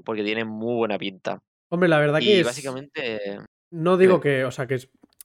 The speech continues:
Speaker 2: eh, mo-, es, es rara porque es la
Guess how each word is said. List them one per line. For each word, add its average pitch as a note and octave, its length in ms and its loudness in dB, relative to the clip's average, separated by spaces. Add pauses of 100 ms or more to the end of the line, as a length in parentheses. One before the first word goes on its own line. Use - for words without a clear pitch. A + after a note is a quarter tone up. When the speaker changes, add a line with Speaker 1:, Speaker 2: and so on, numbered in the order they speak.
(100)
Speaker 2:
eh, D#3+ 100 -6
mo-, C#3+ 320 2
es, D3+ 300 -2
es F3 280 -8
rara G3 380 4
porque D3 280 2
es - 240 -2
la E3+ 300 2